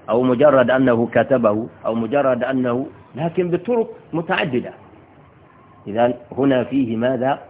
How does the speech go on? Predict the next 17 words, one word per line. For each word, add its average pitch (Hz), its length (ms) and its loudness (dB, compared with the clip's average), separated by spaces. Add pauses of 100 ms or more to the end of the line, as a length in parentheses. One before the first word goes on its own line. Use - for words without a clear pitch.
قطع. 113 220 -8 (760)
والقرآن 139 580 4
كله 160 560 2
هكذا، 107 420 -2 (320)
كل 185 380 4 (220)
الآيات 110 680 2
في 123 120 -4
القرآن 120 580 0
هكذا 127 520 2
نزلت 131 520 4 (440)
وتلاها، 131 800 4 (120)
صلى 117 500 0
بهم 113 360 -2
بها، 135 360 2 (300)
أمر 120 340 4
من 117 240 2
يكتبها 117 680 0